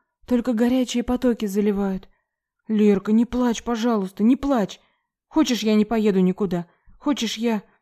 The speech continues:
Давай уедем вдвоем, куда угодно, убежим. Деньги у меня есть,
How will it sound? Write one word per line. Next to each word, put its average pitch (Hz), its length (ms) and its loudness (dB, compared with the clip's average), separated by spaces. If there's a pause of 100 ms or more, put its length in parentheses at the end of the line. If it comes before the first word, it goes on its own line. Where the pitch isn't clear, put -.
(360)
Давай 277 300 4
уедем 202 340 2
вдвоем, 220 480 -2
куда 240 260 -2
угодно, 208 400 0
убежим. 220 540 0 (340)
Деньги 208 380 2
у - 20 4
меня 180 180 2
есть, 196 460 -2